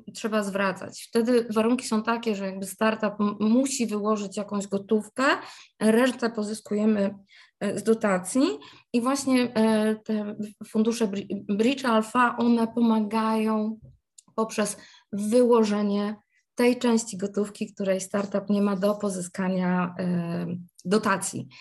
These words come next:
Wtedy to ryzyko zdecydowanie dla takiego funduszu maleje, bo wy-, wykładają, załóżmy, no, tylko dwadzieścia procent wartości projektu.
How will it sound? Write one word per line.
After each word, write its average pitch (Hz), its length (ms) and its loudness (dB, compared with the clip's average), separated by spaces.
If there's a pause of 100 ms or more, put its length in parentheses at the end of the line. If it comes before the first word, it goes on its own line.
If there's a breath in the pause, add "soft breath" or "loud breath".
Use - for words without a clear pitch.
(720 loud breath)
Wtedy 269 400 2
to 233 120 0
ryzyko 220 640 0
zdecydowanie 202 720 0
dla 202 360 -2
takiego 196 400 -6
funduszu 101 440 -4
maleje, 92 540 0 (180)
bo 185 320 -2
wy-, 180 420 -4
wykładają, 185 760 -2
załóżmy, - 520 -8
no, - 160 -10
tylko - 300 -6
dwadzieścia 190 540 0
procent 190 420 0
wartości 175 840 -4
projektu. 185 640 0